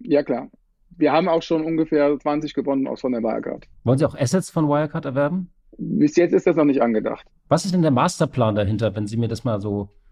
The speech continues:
Speaker 2: abends beim Bier erzählen würden?
Speaker 1: Naja, unser Masterplan ist eigentlich wirklich, dass wir sagen, wir sind ein U S P. Also immer schon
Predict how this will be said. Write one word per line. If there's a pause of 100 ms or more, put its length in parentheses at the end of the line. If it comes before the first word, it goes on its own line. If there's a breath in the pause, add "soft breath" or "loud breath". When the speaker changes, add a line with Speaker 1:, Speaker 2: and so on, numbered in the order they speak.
(120)
Speaker 2:
abends
beim
Bier
erzählen
würden?
Speaker 1:
Naja,
unser
Masterplan
ist
eigentlich
wirklich,
dass
wir
sagen,
wir
sind
ein
U
S
P.
Also
immer
schon